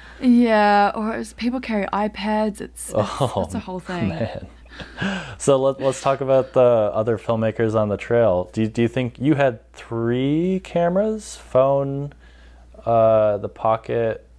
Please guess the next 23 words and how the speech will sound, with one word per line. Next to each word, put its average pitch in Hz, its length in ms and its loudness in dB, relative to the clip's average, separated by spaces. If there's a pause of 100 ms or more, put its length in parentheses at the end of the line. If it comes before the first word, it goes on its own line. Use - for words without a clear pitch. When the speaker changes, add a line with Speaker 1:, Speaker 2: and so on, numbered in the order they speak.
(120)
Speaker 2:
and 110 560 0 (340)
a 104 220 -2
Sony 117 680 -2
A 104 120 0
seven 104 320 -2
S 98 280 -2
Mark 95 220 -4 (140)
two, 165 560 -4 (140)
right? 143 300 0 (760)
Speaker 1:
Yeah, 233 680 0
yeah. 220 380 0
I, 277 280 2
um, 277 440 0
used 285 320 -4
my 349 120 -2
phone 226 360 0
mainly 202 380 0
for, 175 600 -4 (520)
I 226 100 4
didn't 269 260 0
use 254 220 0
any, 233 640 2
uh, 233 420 4